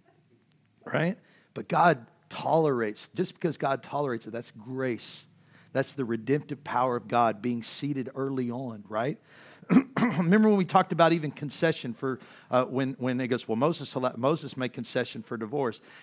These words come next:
And Jesus is like, "I know, but that's not necessarily, that, it's not necessarily God's way." God was allowing it because he could see that you're not gonna get this right. But that's the point.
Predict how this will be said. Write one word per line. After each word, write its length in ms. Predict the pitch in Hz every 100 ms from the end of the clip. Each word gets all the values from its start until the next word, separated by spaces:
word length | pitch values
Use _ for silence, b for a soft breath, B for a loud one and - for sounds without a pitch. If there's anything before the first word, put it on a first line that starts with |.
| B B
And 100 | 120
Jesus 180 | 120 139
is 40 | 131
like, 140 | 123
"I 140 | 143 143
know, 260 | 151 151
but 180 | 117 -
that's 240 | 131 -
not 160 | 135 127
necessarily, 440 | 127 - 135 123
that, 160 | 117 123
it's 160 | 131 -
not 120 | 127
necessarily 400 | 120 - 117 107
God's 300 | 110 110 117
way." 120 | 139
God 240 | 113 123 120
was 140 | 110
allowing 400 | 113 131 139 117
it 100 | 120
because 300 | 113 123 113
he 80 | 120
could 160 | 113
see 160 | - 139
that 160 | 123 -
you're 80 |
not 160 | 120 120
gonna 140 | 117
get 200 | 113 151
this 200 | 120 -
right. 220 | 110 107 - _ _ _ _ _ _ _ _ _
But 120 | - -
that's 220 | 160 -
the 100 | 147
point. 360 | - 185 127